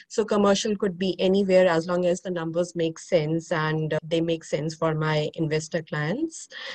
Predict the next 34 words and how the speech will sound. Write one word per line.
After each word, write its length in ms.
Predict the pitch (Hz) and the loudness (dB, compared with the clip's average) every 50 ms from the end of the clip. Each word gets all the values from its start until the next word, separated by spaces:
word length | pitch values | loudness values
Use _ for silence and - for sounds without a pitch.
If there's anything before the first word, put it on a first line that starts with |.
| - - | -10 -2
So 140 | - 214 202 | 2 2 4
those 340 | 185 214 214 233 233 233 | 6 6 8 8 8 8
are 220 | 226 208 190 190 185 | 6 6 4 4 2
the 100 | 190 202 | 2 2
main 320 | 190 185 180 180 180 180 - | 2 4 4 4 4 2 0
areas 440 | 175 165 160 165 165 160 165 160 | 0 0 0 0 0 0 0 -2
that 160 | - - 156 156 | -2 -4 -4 -4
I 100 | 151 156 | -4 -4
focus 480 | 160 - 165 160 - - 170 160 - | -4 -4 -6 -4 -2 -4 -4 -2 -2
on. 240 | 156 147 147 151 - - | -2 0 0 0 0 0
I 120 | 170 170 170 | 0 2 2
live 260 | 175 196 190 185 220 | 2 2 2 2 2
in 120 | 226 220 | 2 4
Oakville 500 | 208 196 202 - - 202 190 185 185 190 | 4 2 2 0 0 2 4 6 6 4
with 180 | 180 180 180 175 - - | 4 2 0 0 -2 -6
my 160 | 180 170 175 | -4 -4 -4
family, 480 | 175 - 180 160 160 165 160 175 175 170 | -4 -2 -2 0 0 0 0 0 0 0
my 440 | 165 160 156 156 160 160 156 156 160 160 | -2 -2 -2 0 0 2 2 0 0 -2
husband 400 | 175 170 160 - - 170 170 165 | -2 -4 -4 -4 -4 -4 -2 0
and 140 | 165 160 160 | 0 0 -2
my 120 | 156 156 | -4 -4
two 280 | 156 - 180 175 160 156 - | -6 -4 -4 -4 -4 -4 -2
kids. 460 | 175 165 180 254 - _ - - - - - - - - - _ _ - | 0 0 0 0 -2 _ -14 -14 -14 -14 -16 -16 -16 -18 -20 _ _ -2
And 320 | - 196 190 175 180 180 180 | 2 4 4 6 6 4 4
Oakville 280 | 196 190 165 156 196 196 | 4 2 2 2 0 2
has 180 | 185 175 160 | 2 0 -2
been 160 | 160 185 180 180 | -2 -2 -2 -2
home 280 | 165 175 165 165 175 - | 0 0 0 0 0 -2
for 120 | 190 170 | -4 -4
the 120 | 160 170 | -4 -4
past 320 | 160 - 160 156 156 - - | -4 -2 -2 -2 -2 -4 -4
twelve 280 | - 175 170 165 160 | 0 2 2 2 2
years. 460 | 165 170 156 151 156 170 196 190 - - | 0 -2 -2 0 0 -2 -2 -4 -6 -6
So 440 | - 190 175 170 165 165 165 165 | 0 2 2 4 4 2 2 0